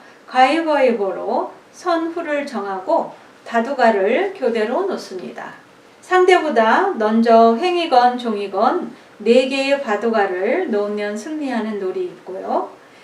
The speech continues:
금방 끝나는 놀이이기에 네 경기 삼 전 이 선승제로 실시합니다.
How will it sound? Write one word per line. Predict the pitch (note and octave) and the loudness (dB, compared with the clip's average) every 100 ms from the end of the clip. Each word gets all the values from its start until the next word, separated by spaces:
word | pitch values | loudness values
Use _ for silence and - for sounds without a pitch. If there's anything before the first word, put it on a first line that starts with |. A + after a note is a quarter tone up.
| - - | -20 -10
금방 | C4+ C4 C4+ C4 C4 | -2 2 4 4 2
끝나는 | E4 E4+ E4 C#4+ C4 | -4 -2 0 0 0
놀이이기에 | A3+ G#3 G3 F3 F#3 A#3+ D#4 - - - - | 0 2 0 -2 -6 -2 -2 -2 -8 -20 -10
네 | A3 A#3+ C#4 E4 | 0 4 4 2
경기 | C4+ A#3 A3 G3+ G#3 B3+ F#4 | 0 -2 0 2 2 2 0
삼 | - F#4+ G4 F4+ | -2 -6 -4 0
전 | D4 E4 F#4+ - - | 2 2 -2 -10 -18
이 | A#3+ C4+ D#4 | -8 -4 -2
선승제로 | E4+ E4+ E4+ C#4+ C#4 G3+ G#3 C#4+ | -4 -8 -8 -6 -2 -2 0 -4
실시합니다. | F4+ F4 F4 D#4+ A#3+ F#3 - | -6 -8 -8 -6 -6 -8 -12